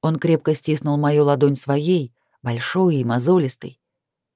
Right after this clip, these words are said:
На губах мужчины появилась скупая улыбка.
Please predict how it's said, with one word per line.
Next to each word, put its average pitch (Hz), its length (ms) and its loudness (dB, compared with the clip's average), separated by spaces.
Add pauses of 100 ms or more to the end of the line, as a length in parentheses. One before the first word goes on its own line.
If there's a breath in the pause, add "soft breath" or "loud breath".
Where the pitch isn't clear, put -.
(140)
На 175 140 0
губах 196 300 0
мужчины 196 400 0
появилась 156 440 0
скупая 131 500 -6
улыбка. - 520 -12